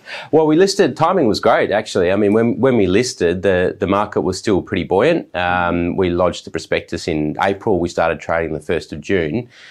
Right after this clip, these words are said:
Um, we, we raised twelve million through that, that I P O, which was fantastic. We still have plenty of cash in the, in the bank, that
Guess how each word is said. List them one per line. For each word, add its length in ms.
Um, 600
we, 220
we 200
raised 340
twelve 280
million 220
through 280
that, 320
that 140
I 140
P 220
O, 140
which 240
was 220
fantastic. 640
We 120
still 260
have 220
plenty 200
of 100
cash 320
in 120
the, 140
in 100
the 80
bank, 400
that 240